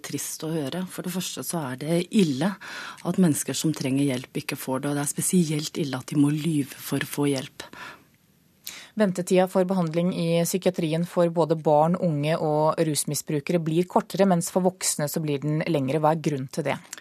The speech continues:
Speaker 1: Ja, det tror jeg er, eh, sammensatt. For det første så har vi ikke nådd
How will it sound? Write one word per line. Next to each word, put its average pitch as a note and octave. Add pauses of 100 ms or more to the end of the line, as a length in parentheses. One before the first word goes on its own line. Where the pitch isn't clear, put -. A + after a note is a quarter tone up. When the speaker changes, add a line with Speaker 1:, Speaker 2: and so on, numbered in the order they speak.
(480)
Speaker 1:
Ja, F#3+
det F#3
tror D#3
jeg D3
er, C#3
eh, D3
sammensatt. C#3
For F3+
det F#3
første -
så -
har F3
vi F#3+
ikke E3+
nådd D#3+